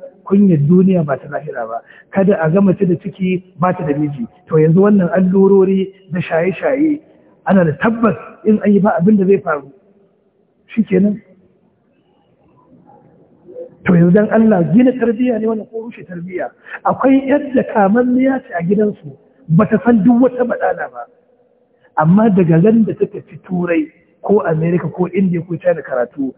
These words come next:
to, sai ta faɗa hannun bara gurbin ɗalibai. Yan iska marasa tarbiyya su ɗora ta a kan mummunar hanya, kafin ta gama karatun ta iskance, ta lalace.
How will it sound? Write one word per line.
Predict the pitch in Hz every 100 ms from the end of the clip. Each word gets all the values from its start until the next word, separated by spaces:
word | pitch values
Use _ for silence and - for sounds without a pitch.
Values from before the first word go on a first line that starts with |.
| _ - _
to, | - 131
sai | 190 202
ta | 165
faɗa | - 185 190 156 151
hannun | 170 185 180 160
bara | 170 147
gurbin | 143 190 180 165 -
ɗalibai. | 147 131 - 139 131 - _ _ _ _ _
Yan | 220 202
iska | 202 240 - 202 175
marasa | 202 196 - 180
tarbiyya | 175 165 160 190 151 - _ _ _ _ _ _ -
su | -
ɗora | 190 208 214 190 156
ta | -
a | 165
kan | 214 214
mummunar | 185 170 170 202 214 214 196
hanya, | 220 214 208 202 196 - _
kafin | 175 170 - 247
ta | 220
gama | 185 202
karatun | 180 165 147 190 165
ta | 190 -
iskance, | 190 175 143 156
ta | 156
lalace. | 151 151 123 - -